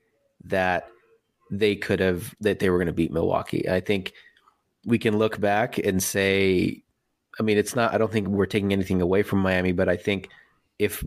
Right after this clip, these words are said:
Giannis is healthy, if he's there the whole time, then I think Milwaukee still wins, but it doesn't matter. He was hurt, and if you're not on the court, that you can't do anything about it. Um, so all credit to them for beating them. I picked the, the Knicks to beat <laughs> them. I thought,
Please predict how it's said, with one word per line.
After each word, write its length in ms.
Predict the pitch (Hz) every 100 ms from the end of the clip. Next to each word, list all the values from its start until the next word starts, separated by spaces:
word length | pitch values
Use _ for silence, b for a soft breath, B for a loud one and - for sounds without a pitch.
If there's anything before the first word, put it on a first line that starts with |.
| -
Giannis 360 | 107 101 95
is 100 | 101
healthy, 420 | 104 104 107 117 117
if 100 | -
he's 220 | 90 -
there 180 | 90 90
the 80 |
whole 180 | 87 90
time, 440 | - 95 95 107 104
then 220 | 92 90 b b b b -
I 60 |
think 160 | - 95
Milwaukee 440 | 92 92 87 -
still 260 | 90 95 90
wins, 300 | 90 101 104
but 140 | 92
it 60 | 87
doesn't 220 | 90 85
matter. 380 | 82 87 98 107 -
He 280 | 85 85 90
was 120 | 87
hurt, 260 | - 98 -
and 300 | 87 87 -
if 100 | -
you're 100 | 92
not 140 | 90 85
on 80 |
the 80 | 78
court, 280 | - 98 82
that 100 | 67
you 60 | 90
can't 180 | 87
do 80 | 78
anything 200 | 85 85
about 260 | 80 95 98
it. 80 | - B B B B -
Um, 280 | 85 82
so 140 | - 90
all 120 | 87
credit 260 | - 90 82
to 60 |
them 100 | 92
for 100 | 85
beating 220 | 92 98 92
them. 140 | 92 - b b b b
I 80 | 104
picked 320 | 107 107 - -
the, 120 | 87
the 100 | 82
Knicks 420 | 95 113 - -
to 120 | -
beat 200 | 98 113
<laughs> 220 | - - -
them. 300 | 170 190 135
I 80 | 131
thought, 440 | 123 113 110 107